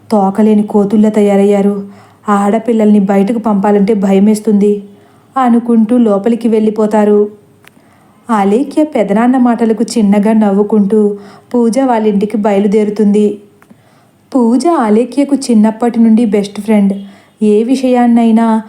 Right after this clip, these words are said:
పూజతోనే షేర్ చేసుకుంటుంది. పూజ ఇంజనీరింగ్ చదువుతుంది. పూజ వాళ్ళ ఇంటి గేట్ దగ్గర నుంచుని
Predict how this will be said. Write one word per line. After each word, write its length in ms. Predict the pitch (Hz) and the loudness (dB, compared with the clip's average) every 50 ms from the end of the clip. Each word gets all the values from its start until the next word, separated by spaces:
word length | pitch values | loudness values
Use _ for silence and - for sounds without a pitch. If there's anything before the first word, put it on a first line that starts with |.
| - - _ _ _ - | -18 -20 _ _ _ -2
పూజతోనే 560 | 226 220 214 240 269 269 262 247 226 240 254 | 0 0 2 0 0 0 0 2 2 2 0
షేర్ 440 | 240 - 240 214 208 214 214 - 240 | 0 0 0 0 0 0 0 -2 -4
చేసుకుంటుంది. 840 | 226 220 - - 226 208 208 220 220 208 202 214 208 208 208 208 - - - - _ _ _ _ _ - 226 | -4 -4 -4 -2 -2 0 0 2 2 2 2 2 2 0 0 -4 -8 -20 -20 -20 _ _ _ _ _ -4 -2
పూజ 260 | 220 214 233 226 240 | 0 0 0 0 0
ఇంజనీరింగ్ 640 | 311 320 285 226 202 190 240 240 262 262 262 262 254 - 247 | 0 2 2 2 2 0 0 0 0 0 2 0 0 0 0
చదువుతుంది. 640 | 220 214 220 214 214 233 220 214 208 214 214 208 202 - - - - _ _ - - - | 0 0 0 -2 0 2 2 2 4 2 2 0 -4 -8 -20 -20 -20 _ _ -16 -4 -2
పూజ 260 | 220 220 233 214 294 | 0 0 0 0 0
వాళ్ళ 360 | 302 311 302 277 254 247 240 | 0 0 0 0 0 0 0
ఇంటి 380 | 233 220 208 196 196 196 262 240 | 0 0 2 2 0 0 0 -2
గేట్ 300 | 190 202 208 208 202 196 | -2 0 0 0 0 0
దగ్గర 320 | 220 240 220 - 240 233 | -2 -2 -2 0 0 0
నుంచుని 640 | 233 220 226 214 214 220 226 214 220 220 214 220 214 | 2 4 4 2 2 2 2 2 2 2 2 2 0